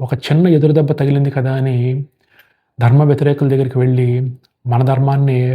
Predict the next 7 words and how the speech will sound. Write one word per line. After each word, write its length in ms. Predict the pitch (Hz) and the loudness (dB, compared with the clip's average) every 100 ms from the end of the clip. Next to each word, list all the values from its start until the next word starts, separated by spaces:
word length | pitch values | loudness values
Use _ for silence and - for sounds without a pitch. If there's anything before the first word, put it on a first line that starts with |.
| 131 - | -4 -2
పోట్లు 300 | 127 123 131 | -2 0 -2
పడవడం 340 | 131 131 131 | -2 -2 -2
అనేది 300 | 127 127 120 120 127 139 131 120 | -2 0 0 -2 -4 -6 -6 -4
ఎంతవరకు 420 | 113 131 131 131 123 | -2 -2 -4 -6 -6
కరెక్ట్? 320 | 123 123 127 - _ _ _ _ _ _ - | -4 -4 -6 -18 _ _ _ _ _ _ 0
ఈ 100 | 127 | 4
విషయాన్ని 640 | 123 123 160 151 147 139 | 4 2 0 2 0 0